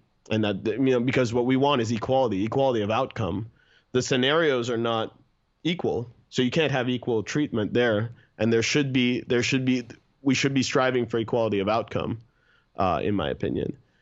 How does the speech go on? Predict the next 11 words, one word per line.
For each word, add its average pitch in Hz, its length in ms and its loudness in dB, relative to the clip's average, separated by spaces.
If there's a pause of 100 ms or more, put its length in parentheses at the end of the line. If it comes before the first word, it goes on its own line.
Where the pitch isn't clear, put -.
(160)
And 98 360 2 (840)
yeah, 131 160 2
black 113 300 -2
people 113 240 -2
are 107 40 0
not 110 220 -2
being 113 180 0
treated 104 400 -2
equally 107 360 0
or 98 80 2
fairly. 101 520 2